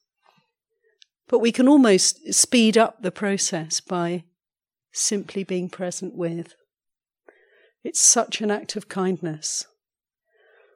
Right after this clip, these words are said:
It's the only way through animosity, hatred, ill will, this incredible act of kindness, which is awareness. It really is metta.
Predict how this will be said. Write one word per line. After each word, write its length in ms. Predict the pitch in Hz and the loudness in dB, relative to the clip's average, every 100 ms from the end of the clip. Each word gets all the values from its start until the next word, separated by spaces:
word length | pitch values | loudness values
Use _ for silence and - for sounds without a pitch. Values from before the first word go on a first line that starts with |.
| _ _ _ _ _ - - | _ _ _ _ _ -20 -6
It's 160 | 247 - | -2 0
the 180 | 208 208 | 2 2
only 220 | 202 196 | 2 2
way 300 | 190 175 170 | 2 0 -2
through 560 | - - 185 175 160 - _ _ _ _ - | -6 -4 -2 0 -2 -8 _ _ _ _ -6
animosity, 800 | 208 180 175 175 - 196 - 170 | 0 2 2 0 -4 -6 -6 -6
hatred, 540 | 160 185 - - 185 180 | -4 -4 -4 -6 -4 -2
ill 200 | 175 170 | -4 -2
will, 440 | 170 170 175 - _ _ _ _ - | -2 -4 -6 -10 _ _ _ _ -8
this 240 | 202 - | -4 -4
incredible 760 | 202 - 247 247 214 233 220 214 - - - | -6 -6 -2 -2 0 0 -2 -4 -10 -20 -8
act 280 | 185 - - | -8 -6 -8
of 120 | 190 | -8
kindness, 840 | - 190 190 175 151 160 - - - _ - | -2 0 0 -2 -10 -10 -16 -16 -20 _ -14
which 240 | 196 - | -12 -8
is 120 | 185 185 | -8 -4
awareness. 720 | 175 175 170 156 147 - - _ _ _ _ _ _ _ _ - | -4 -2 -4 -8 -12 -20 -20 _ _ _ _ _ _ _ _ -12
It 120 | 190 | -10
really 280 | 196 214 214 | -2 0 0
is 160 | 196 - | -2 -4
metta. 540 | 180 180 - 160 147 | -6 -8 -12 -14 -16